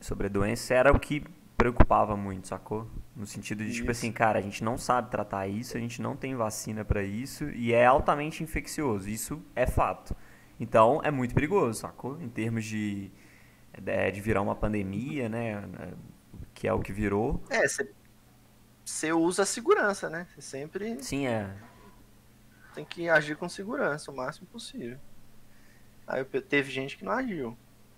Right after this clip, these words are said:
Speaker 2: O Brasil foi um deles que não. Também essa divergência de governo, corrupção, avacalhou muita coisa.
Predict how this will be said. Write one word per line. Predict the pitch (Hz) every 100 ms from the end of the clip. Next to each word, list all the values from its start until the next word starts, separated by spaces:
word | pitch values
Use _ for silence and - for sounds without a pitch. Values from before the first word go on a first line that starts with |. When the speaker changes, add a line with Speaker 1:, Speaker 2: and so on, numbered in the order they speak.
| - - -
Speaker 2:
O | -
Brasil | 151 156 156 139 165 202
foi | - 240 311
um | 320
deles | 349 349 349 359 -
que | 349
não. | 359 381 381 330 - - - -
Também | - - 403 339 151
essa | 147 160
divergência | 143 143 113 107 120 -
de | -
governo, | 107 98 95 107 143 135 127 107 117
corrupção, | 120 120 123 - - 120 147 131 117
avacalhou | 113 139 107 104 117
muita | - -
coisa. | - -